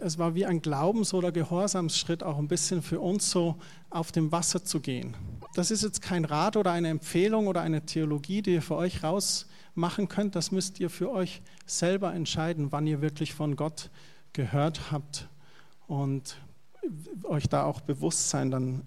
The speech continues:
Schritte zu unternehmen. Aber bei uns war das so. Wir waren überzeugt, das Kapitel soll jetzt aufhören, Gott wird eine neue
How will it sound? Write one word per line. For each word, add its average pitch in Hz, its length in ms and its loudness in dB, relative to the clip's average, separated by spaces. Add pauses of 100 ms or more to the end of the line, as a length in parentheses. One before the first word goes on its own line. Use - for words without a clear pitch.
Schritte 151 420 -2
zu - 160 -4
unternehmen. 117 680 -4 (520)
Aber 180 180 10
bei 214 160 12
uns 233 260 8
war 160 200 6
das 147 200 2
so. 120 220 -2 (260)
Wir 139 140 -4
waren 165 160 10
überzeugt, 185 720 6 (380)
das - 180 -4
Kapitel 202 560 6
soll 165 240 4
jetzt 151 220 2
aufhören, 208 520 4
Gott 180 220 4
wird 180 140 6
eine 160 120 6
neue 165 300 8